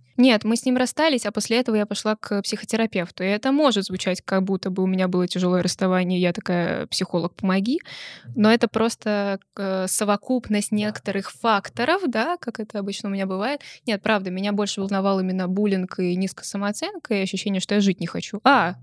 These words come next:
Speaker 1: м-, меня волновало, что я жить не хочу. Это как бы была основная тема. Вот. Ну и плюсом, да, еще и абьюзивные отношения. И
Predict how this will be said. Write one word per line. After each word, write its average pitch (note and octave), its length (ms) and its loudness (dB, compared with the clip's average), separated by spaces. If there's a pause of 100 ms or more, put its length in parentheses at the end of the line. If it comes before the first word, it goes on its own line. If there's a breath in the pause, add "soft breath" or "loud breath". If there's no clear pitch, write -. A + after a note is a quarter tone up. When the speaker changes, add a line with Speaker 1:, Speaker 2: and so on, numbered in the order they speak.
(120)
Speaker 1:
м-, A#3 100 -8
меня G#3+ 260 2
волновало, F#3 320 2
что - 160 -2
я D#4+ 40 2
жить C4 180 2
не F3 60 0
хочу. - 260 -2
Это C#4 140 0
как C4 120 2
бы C4 260 2
была A#3+ 200 4
основная A#3 300 0
тема. F#3 220 -6 (840 loud breath)
Вот. G3 240 4
Ну C4 140 6
и E4+ 60 4
плюсом, A3 480 -4
да, E3 120 -2
еще G3+ 280 -2
и - 40 0
абьюзивные F#3+ 480 -2
отношения. F3 560 -4
И - 20 0